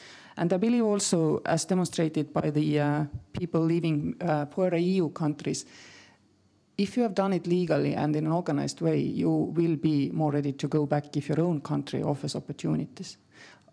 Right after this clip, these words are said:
And we do know that African countries can offer opportunities.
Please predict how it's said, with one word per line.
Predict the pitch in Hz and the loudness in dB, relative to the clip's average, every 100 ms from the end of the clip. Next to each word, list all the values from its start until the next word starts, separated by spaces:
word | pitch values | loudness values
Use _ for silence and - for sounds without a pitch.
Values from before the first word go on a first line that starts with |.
| - | -2
And | 170 151 - 190 | 0 0 0 0
we | 190 | 2
do | 220 208 | 4 4
know | 185 160 | 2 2
that | 143 139 | 0 0
African | 160 175 - 143 | 0 0 0 0
countries | 156 151 147 - | 0 -2 -4 -2
can | 185 | -2
offer | 160 156 147 | 0 -2 -4
opportunities. | 139 139 185 170 139 - - | -4 -2 2 2 0 -6 -16